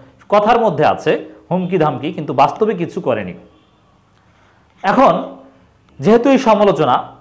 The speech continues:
আর চরমোনাই এখন বিরোধী দল হিসেবে দাবি করছে, তো সমালোচনা হতে হতে হতে হতে এতদিন কিন্তু কার্যকর কোনো আন্দোলন করেনি। বিশেষ করে শায়েকে চরমোনাইয়ের উপর আওয়ামী লীগের হামলা এবং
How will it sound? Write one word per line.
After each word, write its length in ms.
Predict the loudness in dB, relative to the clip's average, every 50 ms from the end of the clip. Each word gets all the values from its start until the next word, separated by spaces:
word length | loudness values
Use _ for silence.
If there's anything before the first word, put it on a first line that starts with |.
| _ -6
আর 80 | -6
চরমোনাই 380 | 0 2 2 2 4 2 2 2
এখন 180 | 0 0 -2 0
বিরোধী 220 | 2 2 2 4
দল 160 | 4 4 4
হিসেবে 280 | 4 2 0 0 2 2
দাবি 220 | 2 0 0 -2
করছে, 520 | -6 -8 -10 -10 -8 -8 -8 -8 -8 -14 -20 -20 _ _ _
তো 60 | -10 -6
সমালোচনা 540 | -4 -2 -2 -2 -2 -2 -2 -2 -2 -2
হতে 200 | -4 -4 -4 -2
হতে 220 | -4 -4 -4 -4 -6
হতে 200 | -6 -4 -4 -4
হতে 320 | -4 -2 -2 -4 -6 -6 -10 -18 -20 _ _
এতদিন 400 | -2 0 0 0 -2 -2 -4 -6
কিন্তু 200 | -6 -4 -4 0
কার্যকর 420 | 0 0 0 0 -2 -2 -2 -2
কোনো 180 | -2 0 0 0
আন্দোলন 360 | 0 0 0 -4 -6 -6 -8
করেনি। 300 | -8 -8 -10 -10 -10 -14 -18 -20 _ _ _ _ _ _ _
বিশেষ 300 | -8 -6 -4 -4 -4 -2
করে 320 | 0 2 2 2 0 -2 -8 -16 -20 _ _ _ _ _
শায়েকে 340 | -4 -2 0 0 0 0 0
চরমোনাইয়ের 440 | 0 0 0 0 0 0 0 0 0
উপর 300 | 2 2 2 0 2 0
আওয়ামী 240 | 0 0 0 0 -2
লীগের 180 | -2 -2 -2 -2
হামলা 380 | 0 -2 -2 -2 0 2 2
এবং 380 | 2 2 0 -2 -2 -4 -10 -16